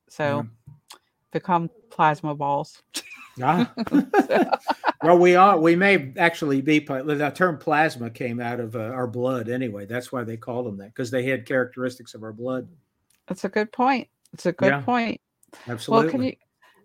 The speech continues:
Speaker 1: okay, so can you please let people know where they can find you and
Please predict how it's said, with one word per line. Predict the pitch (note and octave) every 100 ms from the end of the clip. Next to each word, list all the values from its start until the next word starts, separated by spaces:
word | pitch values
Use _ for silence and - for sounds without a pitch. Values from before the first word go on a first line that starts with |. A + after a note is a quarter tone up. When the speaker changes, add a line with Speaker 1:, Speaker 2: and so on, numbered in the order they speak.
| - G#3+
Speaker 1:
okay, | G#3 E4 F#4+
so | F#4 A#3+
can | A#3+ C4
you | F4
please | - G4 F4+ D4+
let | B3 -
people | B3+ B3+ B3 A#3
know | G#3 G3+ G#3+
where | G#3 G3
they | F#3 F3
can | G#3 F#3+
find | - F3 F3+ F#3+ F#3
you | E3+ D#3+ D#3+
and | - E3+ D#3+